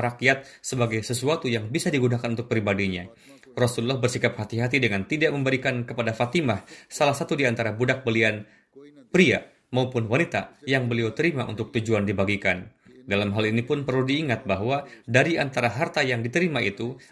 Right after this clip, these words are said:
Allah Ta'ala telah menetapkan bagian untuk Rasulullah dan untuk keluarga beliau. Rasul biasa membelanjakan harta bagian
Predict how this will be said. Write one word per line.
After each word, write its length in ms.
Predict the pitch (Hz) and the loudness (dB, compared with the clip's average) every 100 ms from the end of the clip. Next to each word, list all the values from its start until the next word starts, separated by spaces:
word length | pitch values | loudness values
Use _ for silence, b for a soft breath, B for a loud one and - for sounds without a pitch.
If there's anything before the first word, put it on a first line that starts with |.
| - | -4
Allah 240 | 117 123 | -2 0
Ta'ala 240 | 123 120 127 | -2 -2 -2
telah 180 | - 120 | 0 0
menetapkan 540 | 117 120 170 - 143 117 | 0 0 -2 -2 0 2
bagian 320 | 113 117 107 | 2 2 2
untuk 160 | 107 107 | -2 -4
Rasulullah 560 | 101 - 101 127 160 B B - | -4 -4 -4 -6 -8 B B -2
dan 300 | 135 117 160 | 0 2 0
untuk 320 | 185 143 - | 0 0 0
keluarga 320 | 113 104 101 | 0 2 0
beliau. 480 | 92 95 92 90 98 _ _ _ - - _ - | 0 0 0 -4 -12 _ _ _ -20 -20 _ -2
Rasul 400 | 123 120 147 147 | 2 2 0 -2
biasa 640 | 117 120 113 107 - 156 156 | 2 4 6 4 0 0 0
membelanjakan 640 | 131 113 113 104 110 113 - | -2 0 0 0 0 -2 -4
harta 240 | 143 160 | -4 -2
bagian 400 | 135 110 104 104 | 0 0 0 0